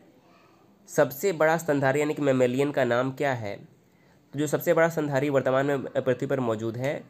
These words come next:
अट्ठाईसवाँ प्रश्न है, करेक्ट आंसर हो जाएगा ब्लू व्हेल। देखिए, पृथ्वी पर मौजूद इसमें सबसे बड़ी जो स्तनधारी है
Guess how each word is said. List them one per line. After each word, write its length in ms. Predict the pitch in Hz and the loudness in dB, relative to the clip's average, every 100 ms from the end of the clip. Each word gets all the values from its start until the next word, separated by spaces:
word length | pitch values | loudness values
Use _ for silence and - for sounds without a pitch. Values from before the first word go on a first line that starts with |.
| - | -4
अट्ठाईसवाँ 380 | 117 110 117 135 | -4 -2 -2 -2
प्रश्न 220 | 135 135 | -4 -6
है, 80 | 147 | -4
करेक्ट 260 | 139 131 135 | -2 -2 -2
आंसर 180 | 127 123 | -4 -4
हो 60 | |
जाएगा 260 | 120 120 131 | -2 0 0
ब्लू 340 | 117 120 123 | -2 -4 -4
व्हेल। 280 | 113 101 104 - - - - _ - | -4 -6 -8 -12 -20 -20 -20 _ -6
देखिए, 200 | 135 180 | -2 -2
पृथ्वी 260 | 165 143 | -2 -2
पर 160 | 160 165 | 0 2
मौजूद 280 | 151 143 151 | 0 0 -2
इसमें 200 | 147 151 | -2 -4
सबसे 220 | 139 151 | -4 -2
बड़ी 140 | 143 | -2
जो 80 | 139 | -4
स्तनधारी 440 | 139 131 127 123 | -4 -4 -2 -4
है 300 | 135 147 165 | -2 -6 -6